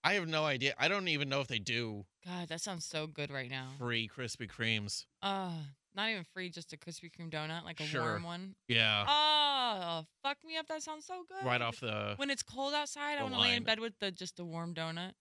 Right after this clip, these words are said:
Speaker 1: I know. This weather's, like, really fucked me up this morning. I just couldn't get out of bed.
Speaker 2: I, mm, I couldn't figure out where I was. This
Speaker 1: Yeah,
Speaker 2: weather
Speaker 1: well,
Speaker 2: really
Speaker 1: you, you
Speaker 2: fucked
Speaker 1: had
Speaker 2: me
Speaker 1: oth-, you
Speaker 2: up.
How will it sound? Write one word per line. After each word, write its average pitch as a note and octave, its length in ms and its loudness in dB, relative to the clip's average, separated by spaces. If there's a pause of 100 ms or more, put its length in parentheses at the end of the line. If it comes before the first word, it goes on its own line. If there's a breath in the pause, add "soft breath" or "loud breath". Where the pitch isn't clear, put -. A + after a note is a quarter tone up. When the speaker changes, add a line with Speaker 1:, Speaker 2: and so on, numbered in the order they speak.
(220)
Speaker 1:
I D3 120 4
know. F3+ 240 4
This D#3 200 0
weather's, F3 320 2
like, C3+ 220 2 (240)
really F3 380 4
fucked C#3+ 260 -2
me B2+ 80 -2
up B2 160 0
this A#2 220 -6
morning. G#2 260 -4
I A2 60 2
just A2+ 180 -4
couldn't C3 340 -2
get A#2 120 -2
out G#2 140 0
of G2 100 -8
bed. G#2+ 360 0 (240)
Speaker 2:
I, F#3+ 180 -2 (180)
mm, D#3 240 -14 (720)
I G3 40 -14
couldn't D3+ 200 -8
figure E3 200 0
out E3+ 120 2
where F#3+ 140 4
I G3 60 4
was. A#3 320 2
This D#3 120 -2
Speaker 1:
Yeah, C3+ 160 8
Speaker 2:
weather B2 120 4
Speaker 1:
well, B2+ 100 4
Speaker 2:
really A3 220 6
Speaker 1:
you, - 40 2
you C3 120 6
Speaker 2:
fucked C3+ 140 2
Speaker 1:
had D3 100 8
Speaker 2:
me C3+ 120 4
Speaker 1:
oth-, D3 320 6
you - 60 6
Speaker 2:
up. D#3 40 6